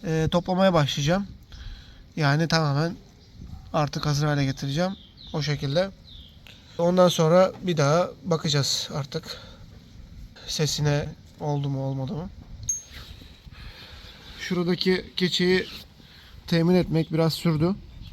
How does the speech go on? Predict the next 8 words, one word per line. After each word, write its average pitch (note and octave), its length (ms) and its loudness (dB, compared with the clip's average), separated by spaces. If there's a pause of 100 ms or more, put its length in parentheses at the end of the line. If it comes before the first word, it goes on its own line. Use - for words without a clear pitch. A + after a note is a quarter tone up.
Bulması D3 600 0 (180)
zor. D#3 280 2 (840)
Yani C#3 260 2
bunu D3+ 240 2 (220)
çıkartacağım D3+ 500 0
için - 260 -2 (120)
bu - 40 -12
şekilde C#3+ 460 -2